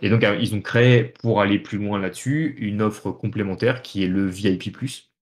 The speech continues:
Celle où, du coup, c'est, euh... prenez mon argent.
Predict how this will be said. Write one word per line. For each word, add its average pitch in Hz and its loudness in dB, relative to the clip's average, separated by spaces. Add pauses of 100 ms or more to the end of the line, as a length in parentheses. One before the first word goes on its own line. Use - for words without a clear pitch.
(200)
Celle 101 -4
où, 92 -6
du - -14
coup, - -16
c'est, 90 -6
euh... 87 -10 (2250)
prenez 127 2
mon 110 2
argent. 101 -4